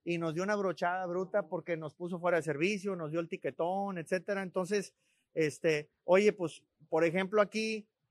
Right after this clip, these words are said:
en México estás acostumbrado que una bolsa de aire del remolque te truena. No, pues, cancélala y, y vámonos, ¿verdad?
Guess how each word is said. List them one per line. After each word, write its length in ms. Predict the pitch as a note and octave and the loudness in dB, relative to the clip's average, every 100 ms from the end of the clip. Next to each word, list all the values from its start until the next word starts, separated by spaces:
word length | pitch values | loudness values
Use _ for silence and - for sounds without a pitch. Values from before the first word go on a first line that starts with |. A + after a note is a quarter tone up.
| - | -4
en 140 | F3 | 0
México 380 | G3+ G#3 G#3+ G#3+ | 2 2 2 0
estás 220 | G3 G3+ | 4 4
acostumbrado 760 | G#3+ G#3 - F#3+ G3 G3+ G#3 | 4 0 0 2 6 6 6
que 80 | G3+ | 2
una 100 | G#3 | 0
bolsa 320 | G#3 G#3+ A3 | 4 4 4
de 120 | G#3 G3+ | 4 6
aire 260 | G3+ G#3 | 6 6
del 220 | G3+ G3 | 4 2
remolque 480 | F#3 F#3 G3+ G#3+ G#3 | 2 2 2 0 0
te 100 | F#3 | -2
truena. 500 | F#3 G#3+ G#3+ G3+ F#3+ F#3 | 0 4 4 2 -2 0
No, 180 | G#3 | -2
pues, 140 | A3 A3+ | -2 -6
cancélala 760 | B3+ A3 G#3 F3 D3+ C3+ A#2+ _ | -4 2 4 6 4 2 -4 _
y, 460 | F3 E3 E3 D#3 D#3 | -2 2 2 0 0
y 40 | |
vámonos, 480 | D#3+ F3 A#3 G#3 D#3+ | 4 4 4 0 2
¿verdad? 280 | D3 F3+ | 4 4